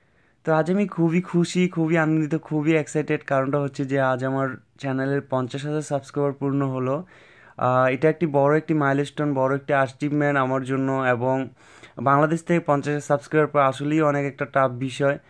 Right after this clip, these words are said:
আহ, যারা ইউটিউবিং করেন তারা হয়তো জানেন এই বিষয়টা, যে সাবস্ক্রাইবার পাওয়া কতটা ক-, কষ্টের একটা কাজ। তো যাই হোক, আল্লাহর রহমতে এবং আপনাদের ভালোবাসার কারণে আমি,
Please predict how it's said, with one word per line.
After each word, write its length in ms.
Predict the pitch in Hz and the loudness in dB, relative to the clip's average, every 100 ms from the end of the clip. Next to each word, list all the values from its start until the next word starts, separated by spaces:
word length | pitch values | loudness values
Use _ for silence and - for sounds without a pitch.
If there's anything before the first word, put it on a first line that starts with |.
| - - - | -20 -20 -12
আহ, 400 | - 127 127 127 | 0 2 4 4
যারা 360 | 123 135 135 143 | 2 4 6 6
ইউটিউবিং 440 | 143 135 147 151 | 4 0 0 0
করেন 380 | 139 135 135 139 | 2 2 4 2
তারা 260 | 135 135 135 | 2 2 2
হয়তো 480 | 139 135 139 139 135 | 0 0 2 4 2
জানেন 400 | 127 127 139 139 | 2 2 2 0
এই 100 | 131 | -2
বিষয়টা, 420 | 127 143 135 135 | -4 -4 0 0
যে 140 | 127 | -2
সাবস্ক্রাইবার 520 | 120 131 123 - 147 | -2 -2 -2 0 0
পাওয়া 220 | 139 139 135 | 2 2 2
কতটা 320 | 135 135 139 139 | -2 -2 -4 -4
ক-, 240 | 143 - - | -4 -4 0
কষ্টের 360 | 143 - 147 | -2 0 -2
একটা 220 | 143 - | -2 -4
কাজ। 340 | 120 131 131 - - - - - - _ | -2 0 -2 -6 -20 -20 -20 -20 -20 _
তো 100 | 156 | -2
যাই 200 | 147 160 | 4 4
হোক, 100 | 160 | 6
আল্লাহর 260 | 147 143 147 | 4 4 4
রহমতে 340 | 147 156 151 | 2 0 2
এবং 200 | 147 147 | 2 2
আপনাদের 360 | 143 143 147 151 | -2 0 0 2
ভালোবাসার 500 | 135 135 139 139 147 | 0 2 0 0 -2
কারণে 360 | 143 139 139 | 2 2 2
আমি, 420 | 139 135 139 143 | 0 0 0 -2